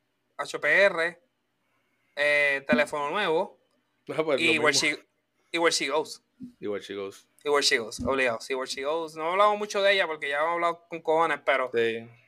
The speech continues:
Speaker 1: Where She Goes. Y otra cosa, eh, ¿quiénes tú crees que son los featuring para el próximo álbum? Porque para mí,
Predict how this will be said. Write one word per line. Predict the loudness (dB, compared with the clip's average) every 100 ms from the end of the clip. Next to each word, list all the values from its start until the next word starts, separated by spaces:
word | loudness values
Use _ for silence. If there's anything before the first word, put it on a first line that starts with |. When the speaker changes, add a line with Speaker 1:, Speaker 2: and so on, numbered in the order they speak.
| -6
Speaker 1:
Where | -4
She | -4
Goes. | -10 -16 _ -4
Y | 2
otra | 2 4 2
cosa, | 0 -2 -6 _ _ _ _
eh, | 0 4 2 2
¿quiénes | 2 2 2
tú | 0
crees | 0 2
que | -4
son | -4 -2
los | -2 -2 -6
featuring | -6 0 2 2 0
para | 0
el | 0
próximo | -2 -8 -4 -6
álbum? | -6 -12 _ _ _ _ -8 -8 -8 _ _ _ _ _ _ _ _ _ _ _ _ _ _ _ _ _ _ _
Porque | -6 2
para | 4
mí, | 4 2